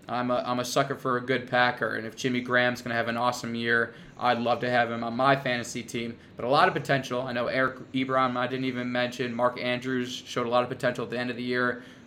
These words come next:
with the Baltimore Ravens last year. And then, of course, Vance McDonald. Like you said, somebody's gotta get the ball in Pittsburgh, and it can't always be Juju. So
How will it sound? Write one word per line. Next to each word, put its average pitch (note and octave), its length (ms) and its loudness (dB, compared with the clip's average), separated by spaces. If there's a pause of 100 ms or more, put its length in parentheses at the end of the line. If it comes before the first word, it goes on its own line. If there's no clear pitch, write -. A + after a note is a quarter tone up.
with B2 220 -4
the B2+ 60 -6
Baltimore A#2+ 420 -2
Ravens D3+ 320 2
last D3 240 2
year. D#3 80 2
And C3 100 -2
then, C3 120 0
of C3 120 -6
course, C#3 220 2
Vance C#3 380 0
McDonald. C3 540 0 (140)
Like A#2+ 140 -4
you B2 60 -8
said, B2+ 340 -2
somebody's B2+ 300 -2
gotta B2 180 2
get A#2+ 140 -4
the B2 60 -6
ball B2 440 0 (160)
in A#2+ 80 -8
Pittsburgh, C3 460 -2
and B2 80 -4
it A2+ 100 -4
can't C3+ 240 -2
always B2 320 0
be B2 180 -4
Juju. B2 580 -2 (220)
So - 180 -10